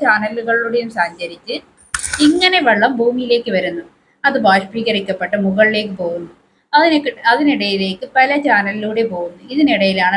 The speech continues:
വെള്ളത്തിലേക്ക് ഉപ്പ് രസം കടന്നു വരുന്നത്. ഒരുമാതിരിപ്പെട്ട എല്ലാ ലവണങ്ങളും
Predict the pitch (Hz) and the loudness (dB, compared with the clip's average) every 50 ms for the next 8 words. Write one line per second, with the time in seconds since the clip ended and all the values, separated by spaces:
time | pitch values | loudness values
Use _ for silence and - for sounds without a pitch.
0 | 196 196 185 185 196 208 202 - - 190 180 170 - _ - _ - 240 226 - | 2 2 2 4 2 2 0 -2 -6 -8 -8 -8 -10 _ -18 _ -12 -12 -8 -4
1 | - 294 294 285 - 262 277 277 240 220 226 220 226 208 196 185 175 170 175 160 | 0 0 0 0 0 0 0 2 4 4 4 4 2 2 0 0 -2 -4 -10 -12
2 | 160 160 - _ _ _ _ _ _ _ _ _ _ _ _ _ _ _ _ _ | -12 -16 -18 _ _ _ _ _ _ _ _ _ _ _ _ _ _ _ _ _
3 | _ _ _ _ _ _ _ _ _ - - 294 294 320 349 349 359 330 311 285 | _ _ _ _ _ _ _ _ _ 2 4 6 6 6 4 2 2 2 2 2
4 | 269 254 240 - - 196 190 - 208 220 240 - - 262 277 285 302 311 330 320 | 0 -2 -2 2 2 0 2 2 0 0 0 0 0 0 0 0 0 2 2 2
5 | 311 285 233 208 214 208 208 196 185 185 180 190 | 4 4 2 2 2 0 0 0 0 0 -2 -2